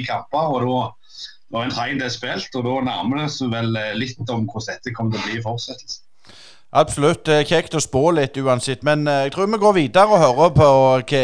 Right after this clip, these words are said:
Speaker 2: Even Sehl har å fortelle. Da skal vi over til analysen med Even Sehl, og Even, det, det ble jo en skikkelig ryser av en fotballkamp der på Sør Arena, det, det er det ikke tvil om.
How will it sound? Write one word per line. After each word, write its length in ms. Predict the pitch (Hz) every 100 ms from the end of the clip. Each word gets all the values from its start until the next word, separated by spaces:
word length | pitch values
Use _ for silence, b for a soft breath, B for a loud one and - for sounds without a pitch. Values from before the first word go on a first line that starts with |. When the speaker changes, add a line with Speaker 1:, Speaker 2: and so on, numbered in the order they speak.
| 117
Speaker 2:
Even 160 | 110 123
Sehl 320 | 120 139 175
har 240 | 120 110
å 80 | 104 95
fortelle. 400 | 110 107 101 76 - - - - - - - - - - - - - - - - - - - _ _ _ _ _ _ 113
Da 80 | 131
skal 200 | 170 175
vi 180 | 160 139
over 100 | 170
til 380 | 165 156 143 143
analysen 640 | 135 139 131 104 - 160 160
med 280 | 147 135 117
Even 600 | 117 131 143 139 135 120
Sehl, 640 | - - 120 175 180 170
og 320 | - 156 160 160
Even, 380 | 156 156 156 147
det, 80 |
det 80 | 156
ble 220 | 147 151 185
jo 80 |
en 160 | 170 151
skikkelig 640 | - 156 123 - 202 220
ryser 400 | 170 117 - 196
av 160 | 180 147
en 80 | 113
fotballkamp 560 | 117 104 190 233 220
der 160 | 202 170
på 120 | -
Sør 280 | - 143 131
Arena, 320 | 123 127 120
det, 380 | 101 180 175 160
det 160 | 185 220
er 80 | 170
det 80 |
ikke 160 | - 127
tvil 320 | 127 117
om. 60 | 98